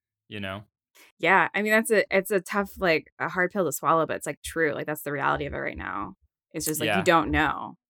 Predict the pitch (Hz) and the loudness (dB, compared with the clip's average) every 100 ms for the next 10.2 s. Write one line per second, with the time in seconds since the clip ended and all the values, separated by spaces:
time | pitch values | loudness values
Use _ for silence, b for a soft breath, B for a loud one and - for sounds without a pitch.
0 | _ _ B B 185 180 196 190 190 190 | _ _ B B 2 6 6 6 8 8
1 | 185 180 156 160 160 165 160 156 160 - | 8 6 6 4 4 4 4 2 0 2
2 | 233 277 226 208 190 170 170 165 156 - | 4 6 6 6 4 4 2 -4 -8 -6
3 | 165 160 156 - - 165 151 151 170 156 | 0 0 -2 -6 -6 0 0 0 0 2
4 | 151 147 143 147 147 151 147 - _ - | 2 2 0 0 2 2 2 -2 _ -10
5 | 156 143 139 - - 160 - 165 147 151 | -6 -4 -6 -10 -8 -2 2 2 4 2
6 | 156 147 - 139 147 147 143 139 - 165 | 2 0 0 -2 0 0 0 -6 -12 -14
7 | 170 160 165 165 151 139 147 147 147 - | -10 -8 -6 -6 -6 -8 -8 -8 -8 -8
8 | 147 - 147 - 151 151 151 143 156 139 | -8 -8 -8 -8 -8 -4 -6 -4 -6 -4
9 | 143 143 143 156 151 143 - - 156 151 | -4 -4 -6 -10 -10 -10 -10 -8 -4 -4
10 | 143 151 | -4 -10